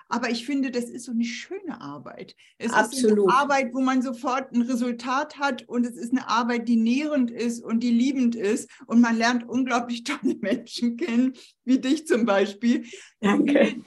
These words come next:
Speaker 1: Ich danke dir von ganzem Herzen, Ulrike, dass du dir, du wolltest noch dein Alter sagen, sag das doch bitte noch, weil das so toll ist.
Speaker 2: Ja, ich werd im Mai zweiundsiebzig Jahre alt.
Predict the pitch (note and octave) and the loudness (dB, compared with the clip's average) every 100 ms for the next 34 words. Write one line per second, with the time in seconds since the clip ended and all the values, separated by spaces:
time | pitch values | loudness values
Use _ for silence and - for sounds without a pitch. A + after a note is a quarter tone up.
0 | - D4 B3 - C4 E4+ F4 C4 D4 D#4+ | -2 -2 -2 0 0 0 -4 -2 -2 0
1 | C4 B3+ C4 F#4 D4+ D4+ C4 C4 A#3+ A#3 | -2 2 0 -2 -2 0 2 0 0 0
2 | A#3 A#3 A#3+ B3+ A3+ A#3 B3+ A#3 A#3 A3+ | 0 0 -2 -4 -4 -4 -4 -4 -2 0
3 | C4+ D#4+ E4+ D4 C#4+ B3 A#3 A3 A#3+ A#3+ | 0 0 0 -2 0 2 2 2 2 2
4 | G#3+ E3+ E3+ F3+ F#3 G3+ F#3 D#3+ D#3+ E3 | 0 0 -2 -4 -6 -6 -8 -8 -10 -10
5 | D#3+ D3+ C#3 E3 F3 - G#3 A#3 - F3+ | -6 -6 -6 -6 -6 -6 0 0 0 -4
6 | C#3 C#3 C#3 C3+ - _ - D4+ - - | -6 -6 -8 -12 -18 _ 2 6 6 4
7 | - F#4 C#4 C#4 C#4 B3+ B3+ A3 A3+ A#3 | 2 2 4 4 4 4 4 6 4 4
8 | - D4 D4+ E4 C#4+ C#4 C4+ - D4+ D4 | 0 2 2 2 0 -2 -4 -8 -10 -2
9 | C4 F#3+ E3 D#3+ D#3 - | 2 2 2 2 2 0